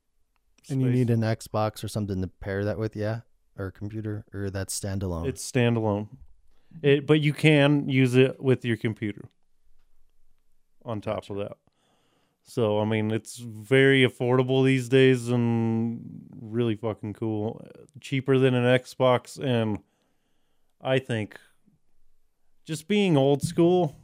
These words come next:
Speaker 2: and, like, growing up wishing we had V R, like, my whole life,
Speaker 1: Yeah.
Speaker 2: and then finally having it, it just blows my mind.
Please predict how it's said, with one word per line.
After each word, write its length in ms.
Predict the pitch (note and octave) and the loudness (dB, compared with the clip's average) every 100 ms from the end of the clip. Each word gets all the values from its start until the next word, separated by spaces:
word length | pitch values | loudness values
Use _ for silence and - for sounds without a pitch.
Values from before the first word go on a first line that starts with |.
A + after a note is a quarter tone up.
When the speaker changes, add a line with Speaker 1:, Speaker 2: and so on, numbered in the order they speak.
| _ _ _ _ _ _ _ _ _ _ | _ _ _ _ _ _ _ _ _ _
Speaker 2:
and, 180 | B2 B2 | -2 2
like, 180 | B2 G2+ | 2 4
growing 420 | B2 B2+ C#3 B2 | 4 6 6 4
up 240 | A#2+ B2 - | 4 2 -2
wishing 1120 | - - - D3+ D3+ B2 A#2 C3 - D3 C#3+ | -18 -18 -18 -18 -14 -6 4 4 4 0 2
we 160 | C#3+ C#3+ | 2 4
had 280 | C#3+ D3 C#3 | 4 4 4
V 180 | D3 D3 | 4 4
R, 300 | D3+ D#3 C3 - _ - | 4 4 2 -6 _ -4
like, 240 | B2 - | -4 0
my 200 | A#2 A2+ | 2 2
whole 280 | A2+ C3 C3+ | 4 4 6
life, 300 | C#3 C#3+ C#3+ _ _ - | 6 4 0 _ _ -10
Speaker 1:
Yeah. 240 | A2 F#2 - - _ _ _ B2+ | -8 -8 -12 -20 _ _ _ -4
Speaker 2:
and 140 | B2+ | 0
then 140 | C3 | 0
finally 480 | A2+ B2+ B2 C3 C3+ | 2 2 4 4 4
having 400 | A#2 A#2+ B2 C3 | 6 4 4 4
it, 180 | C3+ B2+ | 4 4
it 100 | A#2 | 0
just 320 | A2+ B2+ - - _ | -2 -6 -8 -18 _
blows 320 | B2 A#2 A2+ G#2 | -6 -2 -2 -4
my 140 | G#2+ | -6
mind. 340 | G#2 G#2+ A#2+ | -6 -10 -14